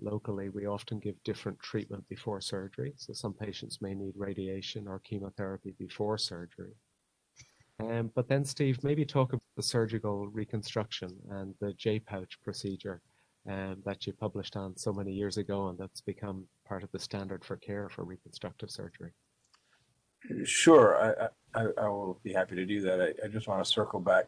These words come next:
Speaker 2: to the last question for a moment and say that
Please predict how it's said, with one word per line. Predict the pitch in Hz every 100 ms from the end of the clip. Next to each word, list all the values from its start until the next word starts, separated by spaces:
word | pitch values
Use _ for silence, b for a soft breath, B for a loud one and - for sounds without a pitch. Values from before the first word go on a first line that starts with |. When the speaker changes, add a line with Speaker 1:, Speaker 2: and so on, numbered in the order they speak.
| -
Speaker 2:
to | 95
the | 87
last | 87 87
question | - 90 - 90
for | - 87
a |
moment | 104 117 92 87 90
and | 87
say | - 95
that | 90 87 87